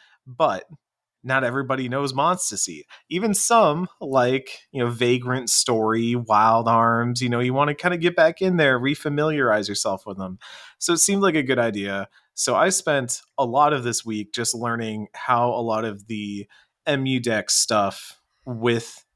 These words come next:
the Steam Deck works, because a lot of people have been talking about it. A lot of people have been sharing those links around about how to mod the Steam Deck. And I will say it is both easier and more complicated than I expected. <laughs> That is, that has been my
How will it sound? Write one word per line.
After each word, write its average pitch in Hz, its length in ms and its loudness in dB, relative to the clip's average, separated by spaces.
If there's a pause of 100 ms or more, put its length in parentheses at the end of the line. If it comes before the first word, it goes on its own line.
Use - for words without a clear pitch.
the 123 100 -6
Steam 110 320 -2
Deck 95 260 -6
works, 92 360 -8
because 104 240 -10
a 110 60 -8
lot 104 140 -2
of 101 40 -14
people 104 220 -12
have 95 80 -12
been 90 80 -18
talking 143 300 0
about 123 260 0
it. 117 140 -4 (420)
A 120 40 0
lot 117 40 2
of 113 80 -4
people 113 160 -4
have 107 80 -8
been 107 100 -6
sharing 107 280 -2
those 107 180 -4
links 107 180 -8
around 95 300 -4
about 95 180 -6
how 110 360 -2
to 98 440 -8 (420)
mod 139 300 2
the 123 60 -6
Steam 117 320 -4
Deck. 104 400 -6 (400)
And 123 100 -2
I 156 80 4
will 196 120 0
say 160 280 0
it 123 80 -4
is 123 160 -2
both 117 480 -4 (760)
easier 175 840 0
and 151 240 2
more 139 220 2
complicated 120 720 -2
than 107 100 -8
I 101 120 -8
expected. - 540 -12 (280)
<laughs> 190 80 0 (340)
That 175 380 0
is, 160 200 -4 (400)
that 139 160 2
has 143 160 -2
been 143 220 -6
my 127 200 0